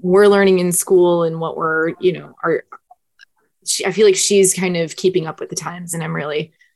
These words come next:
you know, really, really impressed that she's just been kind of fighting the, the good fight for just such a long time.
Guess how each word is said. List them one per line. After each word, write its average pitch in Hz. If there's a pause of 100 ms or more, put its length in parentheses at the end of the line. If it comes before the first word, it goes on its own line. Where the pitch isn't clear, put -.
(440)
you 247
know, 175 (360)
really, 202
really 208
impressed 185
that 156
she's 180
just 175
been 170
kind 175
of 165
fighting 175
the, 151 (100)
the 175
good 170
fight -
for 165
just 170
such 185
a 165
long 156
time. 151